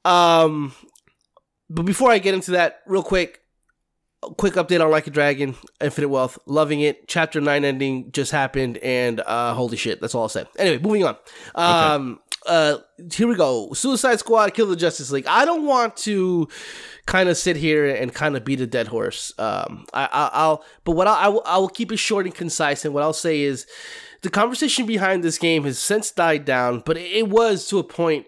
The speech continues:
Speaker 1: uh, pretty insufferable. Uh, people were losing their minds that a game that bared the name Kill the Justice League was killing the Justice League. Uh,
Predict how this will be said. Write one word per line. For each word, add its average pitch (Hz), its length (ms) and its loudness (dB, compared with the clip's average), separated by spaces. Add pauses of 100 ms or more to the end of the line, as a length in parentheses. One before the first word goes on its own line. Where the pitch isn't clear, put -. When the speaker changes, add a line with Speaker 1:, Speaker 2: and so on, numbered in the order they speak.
Speaker 1:
uh, 135 280 0
pretty 180 340 -2
insufferable. 143 800 -2
Uh, 123 140 -2
people 143 340 -2
were 127 180 0
losing 143 340 0
their 135 120 0
minds 131 400 -2
that 135 220 -2
a 131 60 -4
game 135 340 -2
that 120 220 -4
bared 135 300 -2
the 131 60 -4
name 127 340 -2
Kill 139 240 -4
the 127 140 -6
Justice 131 440 -6
League 127 320 -4 (360)
was 117 180 -4
killing 143 540 -2
the 127 100 -4
Justice 120 480 -4
League. 147 320 -2 (340)
Uh, 135 240 0